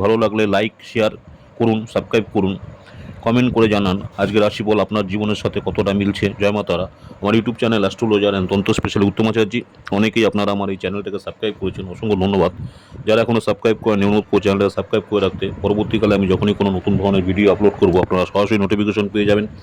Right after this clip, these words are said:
নেক্সট দেখুন আজকের দৈনিক রাশিফল শর্ট ভিডিও, মেষ রাশি থেকে মীন রাশি। আজকের দিনটি আপনাদের কেমন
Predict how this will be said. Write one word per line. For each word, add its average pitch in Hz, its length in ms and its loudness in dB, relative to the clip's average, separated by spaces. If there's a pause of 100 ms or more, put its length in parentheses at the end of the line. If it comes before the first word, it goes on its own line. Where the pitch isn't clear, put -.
(480)
নেক্সট 120 280 4
দেখুন 104 200 2 (400)
আজকের 101 300 0 (400)
দৈনিক 110 320 4
রাশিফল 101 440 0
শর্ট 98 240 0
ভিডিও, 95 220 4 (120)
মেষ 98 200 4
রাশি 104 240 -2
থেকে 101 200 2
মীন 98 180 2
রাশি। 95 200 2 (580)
আজকের 104 300 2
দিনটি 107 240 2
আপনাদের 98 320 0
কেমন 101 180 2